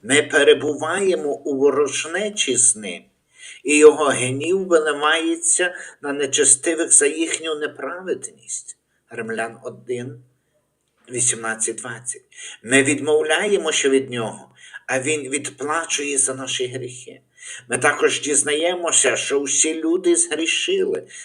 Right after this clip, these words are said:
та позбавлені Божої слави. Римлян три двадцять три. І що ніхто з нас не шукає їхнього, ніхто не робить того, що йому до вподоби. Римлянам три десять, вісімнадцять.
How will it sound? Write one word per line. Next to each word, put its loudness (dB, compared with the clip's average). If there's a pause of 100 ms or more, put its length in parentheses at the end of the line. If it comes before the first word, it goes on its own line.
(140)
та -4
позбавлені -2
Божої 2
слави. -2 (600)
Римлян 0
три -2
двадцять -4
три. -6 (300)
І 2
що 0
ніхто -2
з 6
нас 4
не -2
шукає -2
їхнього, -8 (500)
ніхто 0
не 4
робить 0
того, -2
що -2
йому 0
до -2
вподоби. -4
Римлянам -4
три 0
десять, -6
вісімнадцять. -12